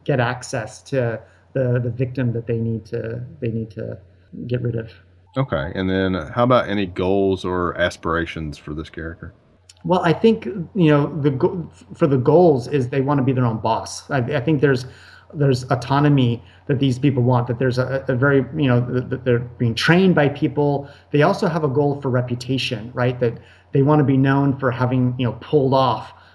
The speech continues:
Speaker 1: these elaborate jobs that other people, so there's kind of these bragging rights that go along with it. So somebody who's a poisoner wants to be able to gain some independence and not, you know, you know, be able to pick the jobs that they do,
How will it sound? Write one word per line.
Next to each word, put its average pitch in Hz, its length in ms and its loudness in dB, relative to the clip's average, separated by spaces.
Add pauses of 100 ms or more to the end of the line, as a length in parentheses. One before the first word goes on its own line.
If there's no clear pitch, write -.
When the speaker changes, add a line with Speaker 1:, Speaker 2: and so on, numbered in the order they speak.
(120)
Speaker 1:
these 131 200 -2
elaborate 123 640 0
jobs 123 600 -4
that 123 240 -4
other 123 180 -2
people, 123 340 -6
so - 120 -6
there's 135 180 -2
kind 165 160 2
of 147 80 2
these 127 140 0
bragging 120 440 0
rights 107 280 -10
that 131 100 -6
go 120 160 0
along 117 320 -2
with 113 200 -6
it. 110 180 -12
So 123 300 -2 (240)
somebody 190 340 4
who's 165 140 4
a 147 40 4
poisoner 135 440 4
wants 135 260 -4
to 143 80 -14
be 139 80 -4
able 135 180 -2
to 123 200 -8 (200)
gain 156 280 2
some 170 180 -2
independence 131 640 -2
and 131 100 -4
not, 131 400 -6 (340)
you 147 100 -2
know, 123 260 0 (100)
you 139 140 0
know, 120 280 0 (360)
be 139 80 2
able 131 160 4
to 123 60 -10
pick - 200 -4
the 131 80 -2
jobs 120 440 -2
that 127 100 -10
they 120 160 -2
do, 117 380 -4